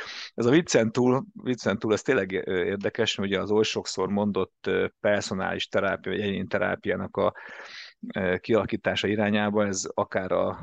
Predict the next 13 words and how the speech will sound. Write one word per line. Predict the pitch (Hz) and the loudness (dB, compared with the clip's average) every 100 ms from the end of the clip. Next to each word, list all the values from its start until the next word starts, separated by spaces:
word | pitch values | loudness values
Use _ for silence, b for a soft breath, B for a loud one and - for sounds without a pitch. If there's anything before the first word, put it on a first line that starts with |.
| - - | -4 -4
a, | 95 90 92 | -6 -6 -6
a | 98 - | -10 -12
gyulladásos, | 107 101 98 101 - 101 98 - - - _ _ _ _ _ _ _ _ - 98 95 95 | -4 -4 -2 -6 -4 -4 -4 -6 -10 -16 _ _ _ _ _ _ _ _ -16 -10 -8 -2
a | 101 | 2
melléküregbetegségekben, | 104 104 104 113 110 117 - - 110 107 110 | 4 4 4 2 4 2 0 0 0 2 -2
akár | 95 - 95 | -2 -4 -4
később | - 98 - | -2 -2 0
a | 95 | 0
daganatos | 101 101 98 101 98 | 2 2 0 -2 -2
betegségekben | 101 - - - 98 95 95 95 | -2 -4 -4 -2 -2 -2 -4 -4
is | 95 | -2
egy, | 98 92 - | -2 -4 -4
ö, | 95 95 | 0 2